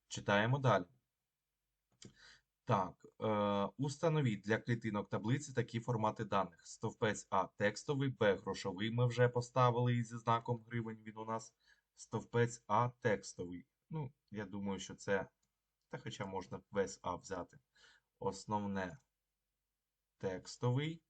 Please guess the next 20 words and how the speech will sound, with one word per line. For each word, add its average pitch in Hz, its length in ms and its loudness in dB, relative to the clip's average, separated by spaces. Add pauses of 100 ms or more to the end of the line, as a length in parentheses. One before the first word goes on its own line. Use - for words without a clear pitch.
(120)
Так, - 320 -10
що - 160 -10
я 92 60 -4
не 90 100 -8
бачу 90 280 -6
текстовий, 87 520 -10
бачу 87 340 -10
в - 60 -20
кінці. 98 460 -10 (1800)
Далі. 98 440 0 (180)
Б 104 420 4
поставили, 120 760 2
С 104 300 2
відсотковий 92 800 -4
у 92 80 -6
нас 95 260 -4
начебто 95 460 -4
так 92 300 -4
і 92 60 -8
стоїть. 95 640 -8